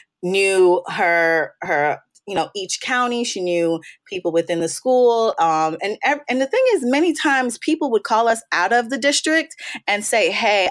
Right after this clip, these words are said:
I know your senator really works on this issue. Can we get her on our team? I'm not her constituent. Can she really help me?" And then we end up helping them as well. And so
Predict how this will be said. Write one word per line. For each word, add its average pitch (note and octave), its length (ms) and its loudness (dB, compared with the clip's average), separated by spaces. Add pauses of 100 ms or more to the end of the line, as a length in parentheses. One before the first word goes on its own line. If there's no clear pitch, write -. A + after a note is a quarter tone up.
I F#3+ 120 0
know G3 160 0
your F#3 300 0
senator F3+ 400 -2
really F3+ 260 -2
works E3+ 300 -4
on E3 140 -2
this D#3+ 220 -4
issue. G3 480 0 (300)
Can G3+ 180 -4
we G3+ 120 -6
get F#3+ 200 -2
her G3+ 200 -2
on E3+ 200 0
our D#3+ 140 -2
team? B3+ 280 -2
I'm F#3+ 180 -2
not F#3 180 -2
her F#3 140 -4
constituent. A#3 640 -6 (280)
Can G#3 180 -6
she G#3+ 180 -4
really G3 200 2
help G#3 200 -2
me?" G3 140 -4
And B3 80 0
then D#4+ 100 0
we F4 140 -2
end E4 160 2
up D#4+ 100 -2
helping D4 340 0
them C4 180 2
as A3 200 -2
well. A3 400 2
And A3+ 140 -2
so A#3+ 340 4